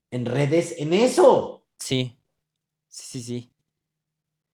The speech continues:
Speaker 2: Sí, o sea, como que no encasillarte, o sea, realmente como que mantenerte
Speaker 1: Claro.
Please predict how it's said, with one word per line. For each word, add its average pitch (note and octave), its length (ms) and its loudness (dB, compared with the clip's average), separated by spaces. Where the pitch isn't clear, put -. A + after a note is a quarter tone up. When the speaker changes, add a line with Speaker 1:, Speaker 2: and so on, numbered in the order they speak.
Speaker 2:
Sí, - 120 -4
o F3 60 2
sea, E3+ 80 2
como E3 180 2
que E3+ 140 2
no F3+ 80 4
encasillarte, E3+ 640 0
o C#3+ 40 0
sea, C#3+ 160 0
realmente C#3+ 360 -2
como C#3 180 -2
que C3+ 80 -6
mantenerte F#3+ 380 2
Speaker 1:
Claro. C4+ 140 4